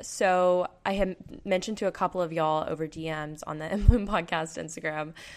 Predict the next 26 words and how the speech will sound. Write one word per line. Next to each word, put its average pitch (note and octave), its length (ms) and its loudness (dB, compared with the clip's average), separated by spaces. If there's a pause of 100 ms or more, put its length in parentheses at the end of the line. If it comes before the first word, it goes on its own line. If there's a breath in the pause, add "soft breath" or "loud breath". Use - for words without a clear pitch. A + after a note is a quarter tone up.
(220 loud breath)
that E3 580 0
I F3+ 80 -2
was E3 120 -4
considering F3 520 -2
reloading D#3 420 0
it, D3+ 60 -2
and E3 100 -2
I F3 60 2
actually, F3 420 0
like, F#3+ 140 0
had F#3 180 -4
full E3 300 0
intentions E3 500 -6
to E3 100 -12
do C#3+ 180 -6
it, F#3+ 240 -4 (640 loud breath)
but F3+ 380 4 (320)
I E3+ 160 2
did E3+ 220 0
that G#3 180 4
on G3 200 -2
Thursday, D#3+ 520 -2
I F3+ 140 -4
think, F#3 400 -8
and F3 180 -8
Thursday, F#3+ 720 -2